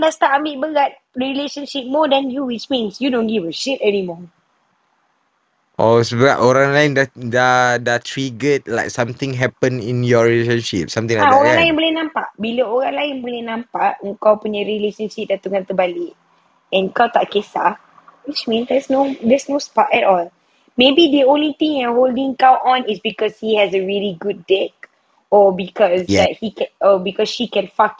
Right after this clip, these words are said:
Speaker 1: you good, or, or he can eat you good, ataupun, like, kau takut yang bila kau tak ada dengan dia, kau takut kau punya
Speaker 2: Kau tak
Speaker 1: confidence
Speaker 2: survive.
Speaker 1: hilang.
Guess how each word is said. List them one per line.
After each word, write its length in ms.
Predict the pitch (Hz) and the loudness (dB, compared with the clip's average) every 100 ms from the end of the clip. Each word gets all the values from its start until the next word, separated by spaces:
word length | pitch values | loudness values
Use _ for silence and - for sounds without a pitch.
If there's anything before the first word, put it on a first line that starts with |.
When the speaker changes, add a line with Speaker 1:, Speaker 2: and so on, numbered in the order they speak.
| 220 | -8
Speaker 1:
you 80 | 185 | -6
good, 320 | 196 214 247 | 2 2 2
or, 160 | 196 196 _ _ _ | 0 -2 _ _ _
or 240 | - 196 196 196 | 2 4 4 2
he 160 | 247 | -4
can 240 | - 202 - | -2 -4 -4
eat 160 | 226 | -8
you 160 | 214 196 | -6 -4
good, 240 | 208 226 - | 2 2 4
ataupun, 560 | 208 226 220 240 233 226 | 2 2 2 2 4 4
like, 320 | 214 202 - - _ _ _ _ | 4 2 -2 -20 _ _ _ _
kau 240 | - 269 277 - | 2 4 4 2
takut 480 | 277 269 - 247 226 - | 0 0 0 -2 -2 -6
yang 560 | 233 233 226 220 226 226 _ - | -2 0 2 0 -6 -14 _ -12
bila 480 | 220 190 240 254 294 302 - | -8 -6 -6 -4 -4 -6 -6
kau 240 | 311 330 - | -4 -4 0
tak 240 | 277 254 | 0 0
ada 120 | 247 294 247 | -6 -8 -8
dengan 400 | 277 269 269 247 | -6 -4 -4 -6
dia, 320 | 247 277 349 453 _ _ _ _ - | -6 -6 -6 -12 _ _ _ _ 0
kau 240 | 294 294 - | 2 2 0
takut 400 | 277 - 294 - | 0 -2 -6 -2
kau 160 | 269 | -2
punya 240 | 269 254 240 240 | 0 -4 -6 -4
Speaker 2:
Kau 80 | 240 | -2
tak 160 | - 220 | 0 0
Speaker 1:
confidence 80 | 214 | 0
Speaker 2:
survive. 320 | - - - | 2 2 2
Speaker 1:
hilang. 240 | - 127 | 0 -2